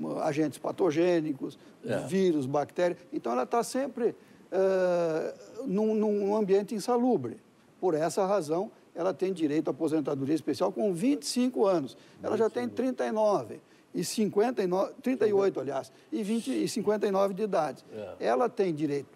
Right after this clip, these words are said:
Speaker 1: essa, a Rosa tem direito à aposentadoria por tempo de contribuição com um fator previdenciário bom, tem direito também à aposentadoria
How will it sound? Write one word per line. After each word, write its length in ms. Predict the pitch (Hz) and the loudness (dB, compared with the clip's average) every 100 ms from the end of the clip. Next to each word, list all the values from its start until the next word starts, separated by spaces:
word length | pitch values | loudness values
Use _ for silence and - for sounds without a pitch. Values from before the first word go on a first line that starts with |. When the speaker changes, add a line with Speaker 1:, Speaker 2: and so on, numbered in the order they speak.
| - | -12
Speaker 1:
essa, 200 | 139 151 | -6 -4
a 640 | 127 - 110 117 - - - | -4 -6 -10 -8 -8 -10 -4
Rosa 280 | 135 170 160 | 2 2 2
tem 160 | 170 151 | 0 0
direito 260 | 131 123 | 0 -4
à 20 | |
aposentadoria 640 | 117 180 190 185 190 170 233 | -4 0 2 2 0 2 0
por 160 | - 170 | 0 0
tempo 220 | 202 175 | -2 -2
de 60 | 151 | -4
contribuição 640 | 151 131 131 - 175 208 - - - - | -4 -4 -6 -4 -2 -2 -6 -20 -14 -2
com 200 | 180 190 | 2 2
um 60 | |
fator 340 | 175 151 180 180 | 2 0 0 0
previdenciário 640 | 170 156 147 127 151 151 | 0 0 -2 0 0 0
bom, 400 | 139 156 160 285 - _ _ _ _ - _ - - - | 2 2 4 0 -4 _ _ _ _ -20 _ -20 -8 2
tem 180 | 220 | 2
direito 540 | 226 190 180 190 - - | 2 -2 0 2 0 -4
também 320 | 254 170 165 | -4 -2 -2
à 60 | 180 | 0
aposentadoria 580 | 185 190 196 180 190 | -2 -2 -2 2 2